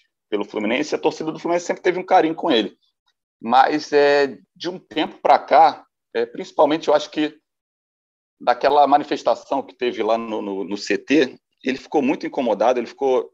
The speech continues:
chateado, ele considerava injusta a pressão, tanto da torcida quanto de, de parte da, da imprensa e da mídia especializada ali do Fluminense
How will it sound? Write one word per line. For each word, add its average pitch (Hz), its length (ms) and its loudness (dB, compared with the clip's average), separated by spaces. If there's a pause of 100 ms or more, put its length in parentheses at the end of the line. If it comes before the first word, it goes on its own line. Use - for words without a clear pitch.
chateado, 117 880 -4
ele 117 520 -10
considerava 120 640 -2
injusta 131 720 -6 (640)
a 104 120 -2
pressão, 120 680 -6
tanto 143 320 -8
da 127 100 -2
torcida 139 840 -4 (400)
quanto 127 380 -6
de, 107 180 -10
de 101 140 -12
parte - 400 -2
da, 104 140 4
da 107 160 2
imprensa 120 580 -2
e 107 40 -8
da 95 140 0
mídia 101 160 -8
especializada 104 720 -2
ali 95 100 -4
do 87 120 -14
Fluminense 101 600 -6